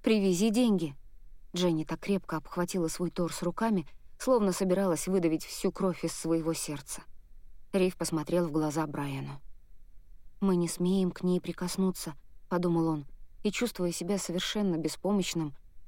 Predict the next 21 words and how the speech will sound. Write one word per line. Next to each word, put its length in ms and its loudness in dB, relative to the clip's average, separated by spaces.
снова 440 2
вернулся 560 2
к 100 -6
изучению 580 0
документов. 720 -4
«Смотри, 380 4
Дженни», 380 -2
с 80 0
облегчением 640 2
произнёс 560 2
Риф 240 0
через 300 0
некоторое 480 0
время. 320 -4
«Вот 220 4
сюда. 340 0
Вот 260 6
это 180 4
действительно 600 2
хорошие 480 0
новости. 480 -2